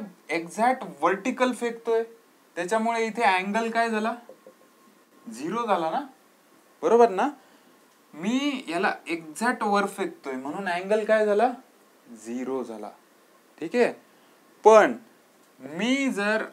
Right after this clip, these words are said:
असं वाकड्या तिकड्या डायरेक्शननी,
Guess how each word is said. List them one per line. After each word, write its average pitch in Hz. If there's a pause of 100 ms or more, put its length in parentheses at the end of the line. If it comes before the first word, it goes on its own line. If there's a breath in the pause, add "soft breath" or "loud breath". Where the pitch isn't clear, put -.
असं 175
वाकड्या 170
तिकड्या 165
डायरेक्शननी, 147